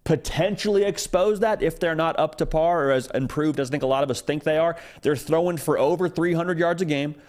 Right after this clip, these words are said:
Taulia Tagovailoa is a dude, and they're scoring thirty-nine points a game. So what I'm saying is this offense has a chance now to really test Ohio State's engine offensively in the sense that I think they could score some points.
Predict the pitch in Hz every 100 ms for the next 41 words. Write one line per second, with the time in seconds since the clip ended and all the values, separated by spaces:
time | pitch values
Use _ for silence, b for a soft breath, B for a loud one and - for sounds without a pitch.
0 | B 139 151 180 - 156 165 170 160 151
1 | 143 143 165 156 110 95 208 160 180 185
2 | b b b b b - 139 139 135 -
3 | - 120 123 151 147 135 139 139 123 123
4 | 131 98 82 58 _ b b - 160 160
5 | 151 202 185 165 131 170 - 143 170 -
6 | 151 139 139 127 - 165 156 - 120 110
7 | - 127 143 156 110 - - 143 - -
8 | 120 117 135 123 - 131 127 - 113 127
9 | 160 160 156 165 160 165 139 117 143 131
10 | 120 120 - 160 - 131 - 147 135 -
11 | 139 131 - 107 127 101 -